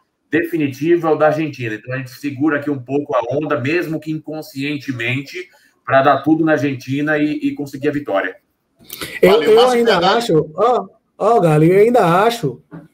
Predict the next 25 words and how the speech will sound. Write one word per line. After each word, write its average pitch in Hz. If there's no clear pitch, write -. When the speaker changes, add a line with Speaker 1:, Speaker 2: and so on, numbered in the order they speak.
Speaker 2:
que 165
lá 165
na 233
Argentina 185
o 180
Bahia 175
vai 190
pegar 208
um 226
ambiente 196
complicado, 180
né? 170
Eu 151
tenho 202
certeza 226
que 214
os 214
argentinos 185
não 190
esqueceram 175
o -
que 160
passaram 151
no 143
Brasil. 127